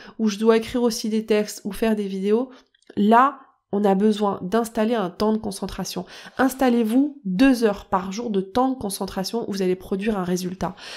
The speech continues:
Un temps où vous n'avez pas de notification, où vous répondez pas aux mails, où vous répondez pas aux messages, où vous êtes pas disponible.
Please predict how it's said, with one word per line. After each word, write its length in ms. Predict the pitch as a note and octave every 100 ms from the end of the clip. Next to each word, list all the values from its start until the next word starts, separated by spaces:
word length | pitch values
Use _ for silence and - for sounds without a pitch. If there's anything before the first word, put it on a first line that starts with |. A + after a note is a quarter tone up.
| - -
Un 140 | A3+
temps 320 | A3+ C4+ D4 -
où 80 |
vous 140 | G#3+ G#3+
n'avez 240 | F#3+ F3+
pas 180 | F3 B3+
de 60 | A#3+
notification, 800 | A3+ A3 G3+ F#3+ F#3+ F#3 - E3+
où 80 | G3
vous 140 | G3+
répondez 380 | G3+ G3 F#3+ G3
pas 160 | G3 C4+
aux 120 | A#3+
mails, 240 | F#3+ F3 G3
où 40 |
vous 140 | F#3+
répondez 360 | F#3+ F#3+ G#3 A3
pas 160 | A3 C4
aux 80 |
messages, 400 | A#3+ G#3+ F#3 F3+ -
où 60 |
vous 120 | G#3+
êtes 160 | A3 -
pas 160 | D4 C4
disponible. 580 | B3 - F#3 E3+ E3